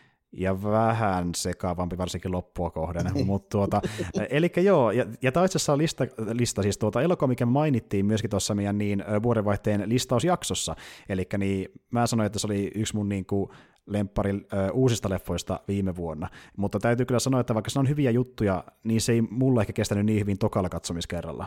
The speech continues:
Speaker 1: Si-, siinä alkaa huomata nyt paremmin, että miten se ontuu loppukohde välillä aika isostikin. Mut tuota, k-, kyseessä on tosiaan niin, ö, vuonna kaksituhatta kaksikymmentä Suomenkin teattereihin tullut, ö, Color Out of Space, ja tuota,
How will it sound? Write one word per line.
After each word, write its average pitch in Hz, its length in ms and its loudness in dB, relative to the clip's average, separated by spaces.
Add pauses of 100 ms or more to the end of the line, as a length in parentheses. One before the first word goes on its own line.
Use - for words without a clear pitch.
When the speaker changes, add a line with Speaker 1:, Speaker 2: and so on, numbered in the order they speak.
(160)
Speaker 1:
Si-, - 220 -4
siinä 131 220 0
alkaa 175 180 2
huomata 160 200 2
nyt 151 140 0
paremmin, 135 400 2
että 98 140 -2
miten 101 200 0
se 107 80 -2
ontuu 101 380 0
loppukohde 92 580 -2 (260)
välillä 90 280 -4
aika 87 160 -8
isostikin. - 600 -10 (360)
Mut 104 200 0
tuota, 113 200 2
k-, - 160 -10 (360)
kyseessä 156 300 0
on 147 80 0
tosiaan 120 400 2
niin, 110 200 0
ö, 98 40 -6 (680)
vuonna 113 160 2
kaksituhatta 131 320 -2
kaksikymmentä 101 920 0
Suomenkin 107 360 0
teattereihin 95 680 -2
tullut, 95 440 0
ö, 95 380 -4 (160)
Color 151 320 2 (100)
Out 113 160 0
of 110 80 2
Space, - 640 -4 (160)
ja 92 140 -8
tuota, 98 420 -4